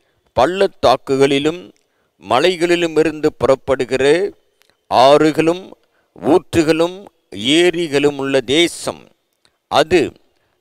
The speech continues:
கோதுமையும் வார்கோதுமையும் திராட்சை செடிகளும் அத்தி மரங்களும் மாதுளம் செடிகளும் உள்ள தேசம்.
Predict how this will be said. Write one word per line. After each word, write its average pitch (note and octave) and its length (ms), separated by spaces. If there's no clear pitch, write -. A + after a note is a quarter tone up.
கோதுமையும் D#3 720
வார்கோதுமையும் E3 1040
திராட்சை E3 560
செடிகளும் D3+ 720
அத்தி F#3+ 460
மரங்களும் C#3+ 680
மாதுளம் F3+ 600
செடிகளும் D3+ 580
உள்ள C#3+ 200
தேசம். C3 640